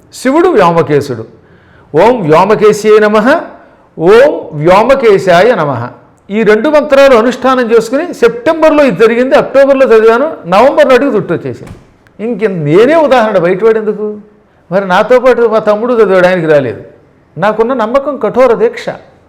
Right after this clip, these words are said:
అందువల్ల మీరు గుర్తుపెట్టుకోవాల్సింది ఏంటంటే,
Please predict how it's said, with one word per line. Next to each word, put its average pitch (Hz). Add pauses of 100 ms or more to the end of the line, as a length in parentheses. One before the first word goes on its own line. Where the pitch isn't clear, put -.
(440)
అందువల్ల 175
మీరు 190
గుర్తుపెట్టుకోవాల్సింది 185
ఏంటంటే, 165